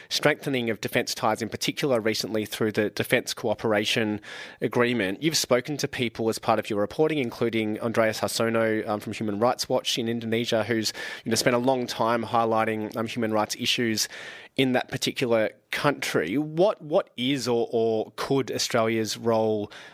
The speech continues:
be, and, and how should we think about our relationship with Indonesia in light of this long-running issue with West Papua?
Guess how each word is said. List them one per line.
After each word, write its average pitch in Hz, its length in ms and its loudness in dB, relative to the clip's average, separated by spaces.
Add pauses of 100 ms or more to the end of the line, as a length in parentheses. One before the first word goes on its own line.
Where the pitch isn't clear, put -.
(260)
be, 120 260 4
and, 107 140 0
and 110 120 -2
how 131 160 4
should 123 180 -4
we 107 80 -4
think - 300 0
about 113 400 2
our 113 100 2
relationship 110 540 -2
with 107 180 0
Indonesia 107 640 0
in 120 180 0
light 107 380 2
of 107 120 -4
this - 280 -2
long-running 110 960 0 (520)
issue 117 360 2
with 101 160 -2
West 101 160 0
Papua? 98 400 -2